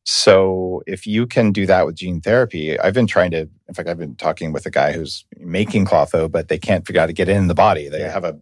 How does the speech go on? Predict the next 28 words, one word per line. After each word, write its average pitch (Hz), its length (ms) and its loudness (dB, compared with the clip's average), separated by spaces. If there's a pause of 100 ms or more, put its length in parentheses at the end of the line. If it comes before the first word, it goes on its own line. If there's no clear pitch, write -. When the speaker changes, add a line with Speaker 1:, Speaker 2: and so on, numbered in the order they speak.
(120)
Speaker 1:
a - 60 -6
beaker 113 400 0
of 73 160 0
it. 85 200 -4 (400)
So 110 500 4 (100)
this 131 320 -2
is 95 480 -2 (220)
really 110 480 0 (120)
big. 85 360 0 (400)
And 113 100 2
you 113 40 4
said, 101 340 2 (100)
uh, 95 300 4
G 107 160 -2
H 101 140 0
K 101 100 4
or 85 80 4
copper 90 300 0
peptide, 80 440 0
that's 107 160 -2
also 110 380 2
in 78 80 -14
Superhuman. 87 560 -10 (640)
When 127 680 2
people 143 240 2
are, 131 140 4
are 123 60 4
getting 110 500 2